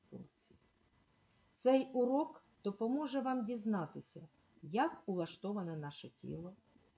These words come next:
що дозволяє нам вільно рухатися, зберігати поставу, захищати внутрішні органи і почуватися активними щодня.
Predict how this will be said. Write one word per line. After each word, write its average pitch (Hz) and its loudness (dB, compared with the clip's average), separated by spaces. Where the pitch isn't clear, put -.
що 330 2
дозволяє 226 2
нам 180 -2
вільно 165 0
рухатися, 196 -10
зберігати 240 2
поставу, 208 -6
захищати 175 -4
внутрішні 160 -8
органи 226 -2
і 151 -12
почуватися 151 -8
активними 151 -10
щодня. 135 -12